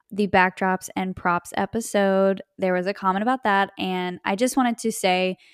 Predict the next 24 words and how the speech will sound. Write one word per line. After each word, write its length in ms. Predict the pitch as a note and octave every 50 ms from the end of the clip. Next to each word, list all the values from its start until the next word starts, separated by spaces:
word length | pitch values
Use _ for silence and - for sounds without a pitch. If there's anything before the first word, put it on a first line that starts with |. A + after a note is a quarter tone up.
| _ _ _ -
not 180 | G#3 G#3 F#3+
in 60 | F#3+
a 120 | A3 A#3+ C#4+
defensive 360 | C#4 - B3+ A#3+ - C#4 C4
way, 280 | A#3 G#3+ G3+ G3+ G3 F#3+
I 100 | - -
just 240 | F#3+ G3+ G3+ G3 -
wanted 200 | G#3 G3+ G3+ G3
to 100 | - G3+
kinda 200 | - G3+ F#3 F3+ F3+
say, 320 | - - F#3 F3 F3 F3
like, 260 | F3 E3+ E3 E3 _ -
what 360 | - F#3 F3+ F#3 F3 E3+ - -
our 140 | E3 E3
intentions 580 | E3 E3+ E3+ - - F#3 F3 - G3+ G#3 G#3 -
were 240 | G#3+ G#3+ G#3+ G#3+ G3+
for 160 | - - -
the 80 | G3 F#3+
backdrops 460 | G3+ F#3+ F#3+ - G#3 G3 G3 _ -
and 100 | G#3 G#3
props 280 | - - G3 G3 - -
episode 420 | G#3 G#3 G3+ - G#3+ G#3 G3+ G3 -
to 80 | G3
help 300 | F3 - F3+ F3+ F#3 -